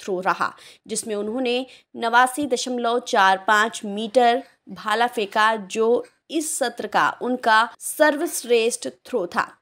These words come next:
इसके अलावा उनके पांचों प्रयास असफल रहे। इससे पहले उन्होंने टोक्यो ओलंपिक में सतासी दशमलव पाँच आठ मीटर के थ्रो के साथ गोल्ड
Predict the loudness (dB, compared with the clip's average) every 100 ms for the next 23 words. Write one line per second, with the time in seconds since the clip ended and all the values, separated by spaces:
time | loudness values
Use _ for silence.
0 | _ -14 -2 0 2 2 4 2 0 -8
1 | -6 -6 0 2 2 2 4 4 4 0
2 | 2 2 2 -4 -2 0 -2 -4 -2 0
3 | 0 -2 -4 -12 -10 -4 -2 0 0 0
4 | -2 -2 -6 -4 -2 0 0 2 2 0
5 | -4 -2 -2 -4 -6 -4 -4 -4 -6 -4
6 | -4 -4 0 0 0 -2 -4 -4 -6 -6
7 | -2 -2 2 2 2 -4 -2 0 0 -2
8 | -8 -4 -4 -2 -2 -2 -4 -6 -2 -2
9 | -2 -6 0 0 0 -2 -14 -10 -2 0
10 | 0